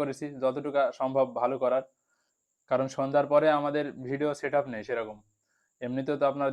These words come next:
দেখতে পান প্রতিটা ভিডিওতেই আমরা যেরকম পরিবেশে থাকি ওগুলোই ভিডিওর মাধ্যমে তুলে ধরি। তারপরেও ভিডিওটি যদি ভালো লেগে থাকে লাইক, কমেন্ট, শেয়ার করবেন এবং পেজটি একেবারে ফলোয়ার্স নেই আমার, ভিউ আসছে অবশ্যই, কিন্তু আপনারা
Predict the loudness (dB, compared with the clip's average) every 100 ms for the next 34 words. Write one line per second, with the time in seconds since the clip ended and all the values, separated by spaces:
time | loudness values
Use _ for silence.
0 | 0 -2 0 0 0 -2 -4 0 -2 -2
1 | -4 -4 -4 -8 -10 -16 -8 -6 -2 -2
2 | -2 -6 -6 -6 -6 -6 -6 -6 -10 -12
3 | -8 -4 -6 -6 -4 -2 -2 -4 -6 -10
4 | -10 -10 -12 -14 _ _ _ _ _ -2
5 | 0 2 2 0 -6 -12 -6 -4 -2 -4
6 | -2 -2 0 0 2 2 0 0 -2 -2
7 | -4 -8 -12 _ _ _ 0 0 0 -2
8 | -2 -2 0 0 -2 -4 -4 -6 _ _
9 | -6 -4 -4 -2 -2 -2 -4 -2 0 -2
10 | -6 _ -8 -4 4 4 4 2 4 4
11 | 2 -2 -2 -2 -4 -6 -6 0 0 0
12 | -4 -4 -6 -10 -12 _ _ _ _ -12
13 | -2 2 2 2 -2